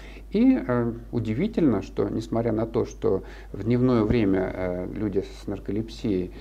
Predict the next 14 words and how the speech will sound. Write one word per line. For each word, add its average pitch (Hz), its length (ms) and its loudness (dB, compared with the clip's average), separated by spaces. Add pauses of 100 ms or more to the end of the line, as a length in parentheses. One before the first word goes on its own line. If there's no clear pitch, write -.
(160)
испытывают 101 640 -2
избыточную 131 640 0
сонливость, 95 760 -2
ночью, 180 580 0
наоборот, 107 480 0
сон 123 240 2
их 120 140 -6
нарушен, 110 680 0
они 98 120 -6
просыпаются 170 720 0
и 90 40 -4
не 92 80 -2
могут 110 320 -2
заснуть. - 520 -6